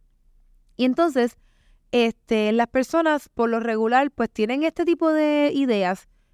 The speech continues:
extrañas, quizás no muy pensadas, y se atreven, tienen la, tienen el atrevimiento, diría yo, de hacer preguntas como esa. A muchas personas que llevan su cabello rizo,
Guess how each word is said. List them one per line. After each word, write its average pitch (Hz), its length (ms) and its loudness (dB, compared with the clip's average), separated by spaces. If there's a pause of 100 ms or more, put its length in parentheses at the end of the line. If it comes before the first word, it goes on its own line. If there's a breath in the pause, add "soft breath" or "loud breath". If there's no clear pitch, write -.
(120)
extrañas, 180 800 -2 (200)
quizás 202 340 -4
no 226 160 0
muy 240 160 0
pensadas, 170 720 -4 (640)
y 262 320 0 (360)
se - 160 -2
atreven, 226 500 0
tienen 226 320 0
la, 262 200 2
tienen 294 480 -4
el 208 120 -2
atrevimiento, 170 720 -2
diría 165 240 -2
yo, 226 140 2 (340)
de 202 140 0
hacer 180 260 -4
preguntas 226 540 -4
como 156 340 -4
esa. 160 340 -8 (220)
A 196 120 0
muchas 262 280 -2
personas 254 720 -4 (460)
que 190 220 0
llevan 208 360 0
su 240 140 -8
cabello 254 400 0
rizo, 240 300 -2